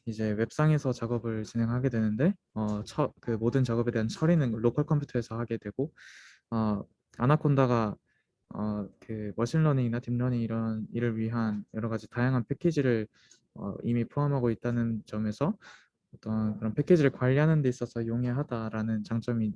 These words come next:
있고, 어, 로컬에서 처리하기 때문에 이제 로컬 컴퓨터의 성능에 영향을, 어, 받을 수밖에 없다라는 어떤, 아,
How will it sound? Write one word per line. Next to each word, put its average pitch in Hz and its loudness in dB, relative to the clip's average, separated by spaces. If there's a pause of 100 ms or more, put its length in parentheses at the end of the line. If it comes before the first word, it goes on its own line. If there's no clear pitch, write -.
(120)
있고, 110 -4 (1400)
어, 107 0
로컬에서 160 6
처리하기 143 2
때문에 131 2
이제 110 -2
로컬 113 -2
컴퓨터의 135 0
성능에 131 0
영향을, 110 -2 (420)
어, 104 -6
받을 135 0
수밖에 143 -2
없다라는 110 0
어떤, 104 -2 (800)
아, 104 -2